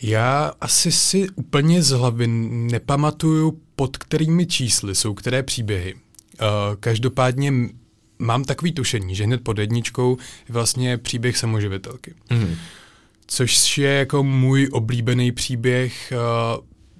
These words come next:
Speaker 1: protože si myslím, že to je jako obrovský problém. A obrovský problém, jako na který je potřeba poukázat. A sice, že vlastně tady nějakých, přes nějakých sto sedmdesát tisíc domácností, které,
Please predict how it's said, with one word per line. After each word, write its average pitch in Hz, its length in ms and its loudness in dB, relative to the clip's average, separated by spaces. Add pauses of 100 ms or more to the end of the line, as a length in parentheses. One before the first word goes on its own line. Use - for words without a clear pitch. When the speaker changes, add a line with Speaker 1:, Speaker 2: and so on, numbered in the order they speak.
(600)
Speaker 1:
protože 127 800 0
si 120 160 0
myslím, 113 200 -2
že 113 60 -4
to 127 100 -4
je 120 40 0
jako 117 200 -4
obrovský 113 440 -4
problém. 101 680 -8
A - 80 -8
obrovský 113 440 -4
problém, 113 500 -4
jako 113 220 -6
na 117 100 -4
který 110 380 -4
je 110 120 -2
potřeba 113 400 -8
poukázat. 104 760 -6 (380)
A 110 160 -2
sice, 120 360 -2
že 110 220 0
vlastně 107 340 0
tady 113 180 -4
nějakých, 110 540 -4 (100)
přes - 280 -6
nějakých 104 380 -10
sto - 200 -6
sedmdesát 135 720 0
tisíc 131 600 -4 (100)
domácností, 113 1040 -2
které, 110 480 -4